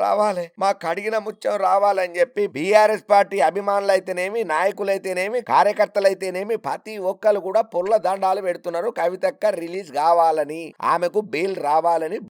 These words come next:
బాగానే పూజలు చేస్తున్నారు. కనపడ్డ చెట్టుకు పుట్టకు కూడా మొక్కుతూనే ఉన్నారు. మరి ఇవాళ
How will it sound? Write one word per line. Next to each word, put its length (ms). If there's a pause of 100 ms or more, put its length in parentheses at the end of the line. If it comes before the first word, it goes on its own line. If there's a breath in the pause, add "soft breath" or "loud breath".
(120)
బాగానే 400 (120)
పూజలు 360
చేస్తున్నారు. 460 (160)
కనపడ్డ 340 (180)
చెట్టుకు 440
పుట్టకు 340
కూడా 220
మొక్కుతూనే 460 (100)
ఉన్నారు. 280 (240)
మరి 220
ఇవాళ 180